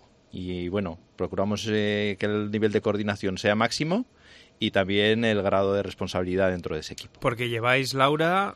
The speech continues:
Speaker 2: mm, la agenda cultural, la cultura principalmente, pero está juventud,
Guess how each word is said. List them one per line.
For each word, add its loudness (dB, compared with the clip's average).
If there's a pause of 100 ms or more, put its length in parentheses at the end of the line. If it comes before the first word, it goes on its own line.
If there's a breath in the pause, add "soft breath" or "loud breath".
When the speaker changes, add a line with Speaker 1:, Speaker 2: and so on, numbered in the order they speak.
Speaker 2:
mm, -10
la -4
agenda 0
cultural, 2
la 2
cultura 2
principalmente, 0
pero -2
está -4
juventud, 0